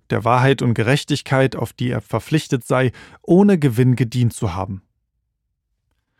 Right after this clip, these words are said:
Die Gegner ließen eine gewisse Gereiztheit merken,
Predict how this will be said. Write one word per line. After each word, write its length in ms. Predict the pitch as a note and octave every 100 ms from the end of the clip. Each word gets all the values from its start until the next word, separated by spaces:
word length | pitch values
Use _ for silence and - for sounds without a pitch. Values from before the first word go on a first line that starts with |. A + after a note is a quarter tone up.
| _ _ _ _ _ _ _
Die 80 | D3
Gegner 340 | F3 A3 A3
ließen 340 | D#3 C#3+ - C#3
eine 200 | B2+ A#2
gewisse 380 | A#2 A#2+ -
Gereiztheit 880 | A#2+ A#2 G#2 B2+ - - - A2+ -
merken, 460 | G2 G2+ A2 G#2+